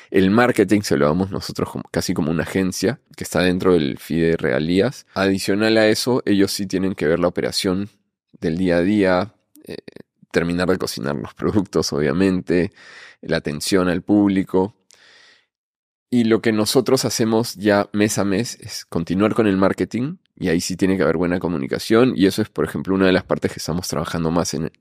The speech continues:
ahorita, ¿no? Mejorar esa parte de la comunicación de nuestra área de marketing con los franquiciados que no tienen un área de marketing, porque justamente nosotros somos su, su ala de marketing.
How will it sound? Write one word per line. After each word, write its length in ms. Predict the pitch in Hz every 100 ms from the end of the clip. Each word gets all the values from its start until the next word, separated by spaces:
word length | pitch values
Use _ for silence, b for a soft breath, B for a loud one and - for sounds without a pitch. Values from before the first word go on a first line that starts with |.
| _ B B
ahorita, 400 | - 92 87 -
¿no? 200 | 62 107
Mejorar 460 | - 85 - 85 92
esa 180 | - 98
parte 400 | - - - - _ b b b -
de 300 | - 60 -
la 140 | - 85
comunicación 720 | 90 80 - - 92 82 78 B B B B B B B
de 260 | _ - 87
nuestra 540 | 78 95 110 - 110 110
área 180 | 110
de 80 | 101
marketing 640 | 101 98 98 95 117 123 131
con 160 | - 80
los 120 | -
franquiciados 640 | - 73 82 - 98 110 -
que 120 | 82
no 220 | 98 120
tienen 320 | 120 107 101
un 140 | 95 90
área 180 | 87 82
de 60 |
marketing, 460 | 78 73 - - - -
porque 180 | - 55
justamente 460 | - - 98 101 95
nosotros 400 | 80 - 87 92
somos 220 | 85 85
su, 200 | - 82 _
su 280 | - 90 85
ala 340 | 90 65 92 -
de 100 | -
marketing. 480 | 58 73 - -